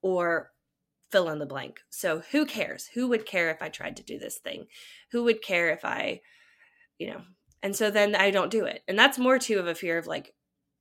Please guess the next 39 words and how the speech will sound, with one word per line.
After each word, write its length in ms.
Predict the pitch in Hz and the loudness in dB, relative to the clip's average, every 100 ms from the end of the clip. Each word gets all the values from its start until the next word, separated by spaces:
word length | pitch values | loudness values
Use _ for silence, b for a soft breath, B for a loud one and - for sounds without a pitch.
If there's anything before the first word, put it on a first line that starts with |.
| - | -8
rejection. 760 | 185 165 143 - - 285 370 403 - _ 190 | -4 -2 -4 -4 4 4 4 -2 -12 _ -6
Oh, 360 | 208 175 - - | -2 -2 -4 -8
oh 100 | 175 | -6
shoot. 360 | 170 175 156 - _ - | -4 -4 -4 -8 _ -6
I 120 | 175 | -4
didn't 140 | 185 170 | -2 -4
think 120 | 156 | -4
I'd 140 | 147 | -2
go 140 | 151 147 | -2 -2
there, 180 | 151 | -4
but 200 | 143 147 - | -6 -10 -6
I 100 | 175 | -4
definitely 520 | 185 180 190 - 170 | -2 -2 -4 -4 -4
do 160 | 165 156 | -4 -8
fear 220 | - 151 | -8 -8
rejection. 580 | 147 - - 202 226 269 B B B B B | -6 -8 -4 0 0 -2 B B B B B
Um, 640 | 196 190 190 180 175 170 165 - | 4 6 4 2 -2 -4 -6 -2
and 200 | 185 185 | 2 6
that 220 | 170 180 | 6 4
has 280 | 180 170 - | -2 -4 -4
kept 240 | 190 - | -8 -6
me 180 | 185 170 | -6 -6
small 380 | - 180 160 156 | -6 -4 -2 -2
in 180 | 156 165 | -2 2
many 200 | 269 302 | 4 6
ways. 480 | 165 202 254 - - | 4 4 0 -4 0
Uh, 280 | 170 170 165 | 0 2 0
one 320 | 175 175 175 | 0 0 0
is 160 | 170 | -4
just 180 | 170 160 | -6 -8
putting 220 | - 165 | -4 -4
myself 280 | 160 151 151 147 | -4 -6 -6 -4
out 140 | 151 | -6
there 120 | 151 | -6
in 100 | 156 | -6
general 360 | 156 151 151 156 | -8 -6 -6 -6
for 300 | - 151 147 | -4 -4 -2
jobs, 600 | 220 208 202 202 - - B B B B - | 6 8 10 8 2 -6 B B B B -4
opportunities, 1040 | 170 180 - 214 202 202 196 190 - | -2 -2 -2 2 2 4 2 2 -2